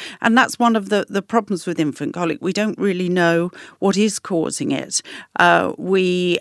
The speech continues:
uh, think that it's probably symptoms caused by all sorts of different things that might affect the gut. So there's loads of theories. There's ideas about overfeeding, underfeeding,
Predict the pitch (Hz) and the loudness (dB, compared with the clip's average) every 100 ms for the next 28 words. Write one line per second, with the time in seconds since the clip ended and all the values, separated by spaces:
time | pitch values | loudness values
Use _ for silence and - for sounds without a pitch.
0 | - 156 - - - 277 151 - - - | -2 -2 -4 -6 0 2 2 -2 -4 -6
1 | - - 254 208 - 156 73 - - - | -8 -2 0 0 -2 -4 -2 -4 -8 -14
2 | _ _ _ _ _ _ - - 254 - | _ _ _ _ _ _ -12 -2 0 0
3 | - 180 - - 208 196 220 226 220 - | -4 -4 -4 -2 -2 0 0 2 2 0
4 | 240 - 214 196 - - 185 165 - - | -2 -2 -4 -4 -6 -6 -4 -4 -4 -6
5 | 160 156 - - - 147 156 156 - - | -4 -4 -6 -6 -6 -8 -6 -2 -2 -4
6 | - 359 - 226 202 269 254 233 180 165 | -12 -16 -2 2 2 4 4 4 -2 -4
7 | 196 185 180 180 170 160 160 156 160 170 | 0 2 2 -2 -2 -4 0 0 0 -2
8 | 160 165 - - 180 165 175 - 190 180 | -2 -2 0 2 2 0 -4 -4 -2 -2
9 | 175 165 170 175 165 160 - 175 170 175 | 0 2 4 2 0 -4 -2 -2 0 -2